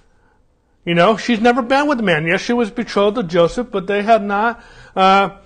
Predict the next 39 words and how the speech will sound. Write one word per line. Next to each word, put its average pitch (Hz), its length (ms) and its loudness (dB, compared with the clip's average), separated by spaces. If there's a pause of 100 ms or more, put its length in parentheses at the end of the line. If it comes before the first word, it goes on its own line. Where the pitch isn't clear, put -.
(180)
had 220 200 2
intimacy 233 520 -4
yet. 120 260 -14 (260)
And 170 120 -6
so 208 140 2
she 240 240 0
knew, 254 420 0 (160)
"How's 220 220 6
this 247 120 -2
gonna, 247 280 0 (160)
how 226 160 4
am 302 80 2
I 294 40 -2
gonna 311 160 0
be 302 260 2
with 320 120 -4
a 262 100 -8
child 311 480 4
since 254 140 -6
I 269 100 6
haven't 285 320 4
known 302 200 0
a 320 40 -2
man?" 320 500 0 (1300)
And 196 560 0
the 214 220 -2
angel 208 260 2
Gabriel, 208 760 0
uh, 196 220 -2 (120)
revealed 190 360 2
to 214 60 0
her 202 240 2 (140)
that 196 160 2
the 196 60 0
Holy 196 220 2
Spirit 202 300 -2
was 185 140 -4
gonna 175 180 -10
conceive 151 800 -10